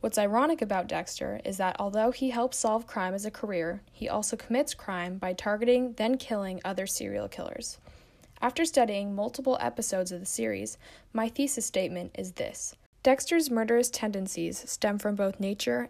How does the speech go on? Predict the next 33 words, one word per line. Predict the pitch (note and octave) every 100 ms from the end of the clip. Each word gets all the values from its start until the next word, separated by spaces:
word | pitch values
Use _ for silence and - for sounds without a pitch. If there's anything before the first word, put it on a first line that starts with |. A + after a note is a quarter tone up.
| -
and | A3 A3
nurture. | G3+ G3 - - - _ - _ -
The |
series | - A#3 B3 C4+
portrays | D4 C4+ G#3+ G3+ G3+
this | G3 A#3+ -
notion | F#3+ G3 F#3+ G3
by | G3 G3
letting | G3 G#3 G3+
us | G3
inside | A3 B3 B3 G#3+ G#3+
Dexter's | G3+ F#3+ - G3 F#3+
mind | F3+ E3+ F#3 F#3+
in | G3
both | F#3 G3
discreet | - - - G3+ F#3+ -
and | G#3+ A#3
obvious | - F#3+ F#3 F3+ -
ways, | - - - - - - - - -
whether | G3+ A3 G#3+
it | G#3+
be | G3+ G3
subtle | - A3 B3
symbolism | B3 A#3 A3+ A3 A3 A#3+ C4
of | G3+
his | G3+ F#3+
dark | G3 F#3+
desires | G3+ F#3+ F#3 G#3 A#3 C4+ -
or | G3
flashbacks | - A3+ A#3+ C4 - F#3+ G3+ - -
showing | C#4 G#3+ G3 G3
his | F#3
childhood. | - G3 F#3+ - - A3